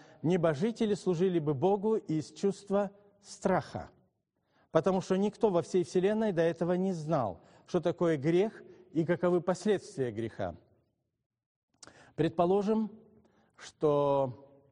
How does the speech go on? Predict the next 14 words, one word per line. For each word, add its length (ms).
э, 360
вы 120
работаете 560
на 120
большом 340
предприятии, 720
на 100
котором, 360
может 240
быть, 200
работает 440
до 100
тысячи 400
человек. 580